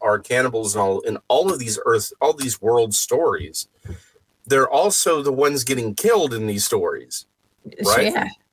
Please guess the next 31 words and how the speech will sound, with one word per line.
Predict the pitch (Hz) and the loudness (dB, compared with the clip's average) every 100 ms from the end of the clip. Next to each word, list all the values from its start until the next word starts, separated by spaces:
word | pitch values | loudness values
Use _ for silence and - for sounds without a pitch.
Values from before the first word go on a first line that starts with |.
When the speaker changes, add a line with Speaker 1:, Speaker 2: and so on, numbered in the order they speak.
| _ - | _ -6
Speaker 2:
true. | - 415 | 0 2
Speaker 1:
The | 381 | 4
end | 214 | 2
of | 202 | 2
all | 170 180 | 2 2
these | 175 175 | 0 -4
stories | - 165 220 180 165 | 0 2 4 2 -2
is | 139 123 | -4 0
them | 156 147 | -2 -2
getting | 151 131 107 | -8 -8 -4
killed. | 196 190 113 | 0 0 0
At | - | 0
some | 165 202 | 0 -2
point, | - 180 175 - _ _ _ | -4 -2 -2 -6 _ _ _
they | - | -6
probably | 104 156 240 220 | -2 0 2 2
said, | - 113 104 | 0 -4 -4
You | 113 | -2
know | 156 - | 0 0
what? | 175 - 82 - _ _ _ _ _ - | 0 0 -2 -8 _ _ _ _ _ -6
We | 139 | -4
need | 160 170 156 | -2 -2 2
to | 147 127 - _ _ _ _ 113 | 2 2 -6 _ _ _ _ -12
be | 131 143 156 | -8 -6 -2
somewhere | - 123 113 107 104 101 | 0 0 0 0 0 0
else. | 185 156 67 - - - | 0 0 0 -4 -8 -6
So | - 131 127 123 | 0 2 4 2
it's | 123 120 | -2 -2
entirely | 123 139 | 0 0
possible | 113 127 131 | 0 -2 -2
they, | 120 | -4